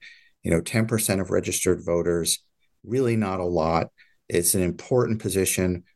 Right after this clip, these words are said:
Folks on school boards are making decisions about how your tax dollars are spent. They're making decisions about the curriculum in your schools. We would love to see more than ten percent of registered voters turn out.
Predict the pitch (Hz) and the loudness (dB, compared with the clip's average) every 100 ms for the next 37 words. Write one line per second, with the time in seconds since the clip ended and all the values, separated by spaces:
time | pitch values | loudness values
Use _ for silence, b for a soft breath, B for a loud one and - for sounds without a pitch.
0 | _ - 120 120 110 98 - 104 92 92 | _ 0 0 0 -2 -2 0 -2 0 0
1 | 90 87 92 92 87 80 - 95 95 90 | 0 2 2 2 0 0 2 2 0 -2
2 | 85 85 80 - - 92 87 80 - 104 | 0 2 2 -2 -4 0 2 0 -2 0
3 | 107 - 95 95 92 117 - - 90 90 | 0 0 0 -2 0 0 0 2 2 0
4 | B B B - 101 107 110 92 90 101 | B B B -4 0 0 0 0 0 0
5 | 98 98 87 85 80 85 - - 87 104 | 0 0 0 0 0 0 -2 0 0 0
6 | - 98 95 95 - - 90 82 82 - | 0 0 2 0 -4 -2 0 0 0 -2
7 | - 98 98 95 - B B B B 120 | 0 0 2 2 0 B B B B -2
8 | 131 123 107 113 117 117 - 104 90 87 | 0 0 0 0 0 -2 -2 2 2 0
9 | B B _ 98 101 92 85 - 90 90 | B B _ 4 4 4 0 -2 -2 -2
10 | - 90 85 87 85 - 85 80 90 82 | -2 0 2 2 2 0 -2 0 2 2
11 | 80 - - 82 80 78 - | 2 -2 0 2 2 0 -2